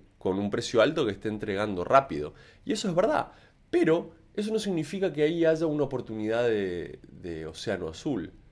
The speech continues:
Repasamos un segundo, océano azul es el espacio en donde los usuarios no me ven con competencia directa, no ven quién podría estar compitiéndome a mí.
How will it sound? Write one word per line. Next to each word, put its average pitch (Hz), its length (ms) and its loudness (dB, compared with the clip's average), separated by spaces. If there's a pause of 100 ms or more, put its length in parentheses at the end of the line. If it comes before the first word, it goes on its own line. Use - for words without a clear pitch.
(360)
Repasamos 113 500 -6
un 120 80 -6
segundo, 147 360 0
océano 120 340 -2
azul 165 280 -2
es 135 340 -2
el 101 120 -4
espacio 156 420 -4
en 139 60 -4
donde 120 180 -2
los 110 160 -6
usuarios 165 580 -2 (320)
no 117 300 0
me 170 160 4
ven 170 220 2
con 165 180 0
competencia 123 640 -2
directa, 87 400 -4
no 120 320 0
ven 165 340 2
quién 139 340 -2
podría 110 360 -2
estar 110 280 -8
compitiéndome 82 680 -10
a 80 40 -12
mí. - 160 -14